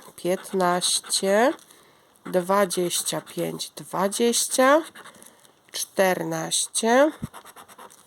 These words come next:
trzydzieści trzy, czterdzieści dwa, dwadzieścia trzy,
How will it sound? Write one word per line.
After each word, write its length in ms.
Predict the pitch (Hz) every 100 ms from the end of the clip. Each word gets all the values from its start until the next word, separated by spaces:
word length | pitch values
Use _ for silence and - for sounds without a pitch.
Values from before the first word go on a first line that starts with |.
| _ _ _ _ - _ -
trzydzieści 1080 | - - - 202 180 185 180 - - - 165
trzy, 520 | - - - 233 277 269 -
czterdzieści 920 | - - 180 175 175 185 - - 165
dwa, 500 | 147 156 165 170 214 311 - - - - - _ -
dwadzieścia 920 | 160 160 185 190 170 170 - - 165
trzy, 520 | 156 - - 214 247